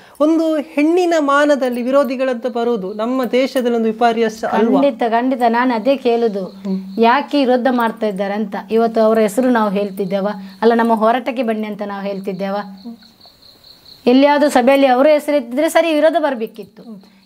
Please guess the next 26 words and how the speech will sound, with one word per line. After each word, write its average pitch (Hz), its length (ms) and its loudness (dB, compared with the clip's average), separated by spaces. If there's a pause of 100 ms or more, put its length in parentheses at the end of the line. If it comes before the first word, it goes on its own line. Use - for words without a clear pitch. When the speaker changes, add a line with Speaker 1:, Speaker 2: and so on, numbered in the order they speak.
(120)
Speaker 2:
ಯಾಕೆ 330 280 0
ವಿರೋಧ 349 240 -2
ಮಾಡ್ತಾರೆ 277 420 -2
ಅಂತ 285 160 -2
ನಾನು 269 240 -2
ಕೇಳುದು 254 340 -2
ಅದನ್ನೇ 240 360 0
ಇವಾಗ. 180 400 -10 (1000)
ಯಾಕೆ 320 220 2
ವಿರೋಧ 277 240 2
ಮಾಡ್ಬೇಕು? 208 640 -4 (460)
ಏನು 330 240 4
ತಪ್ಪು 302 220 0
ಅವ್ರಿಗೆ? 277 340 2
ಮಾ-, 254 220 -2
ಏನಾದ್ರೂ 247 400 -6
ಮ-, 226 140 -10 (260)
ಆ, 226 120 -2
ನನ್ನ 233 240 0
ಮಗಳು 226 180 2
ಏನಾದ್ರೂ 220 340 -2
ಮಾಡಿದ್ದಲ್ಲ? 196 400 -6 (1400)
ಇವಳಿಗೆ 311 240 6
ಅವ್ರಿಗೆ 285 200 4
ಏನು 277 200 2
ಸಂಬಂಧ? 240 420 -4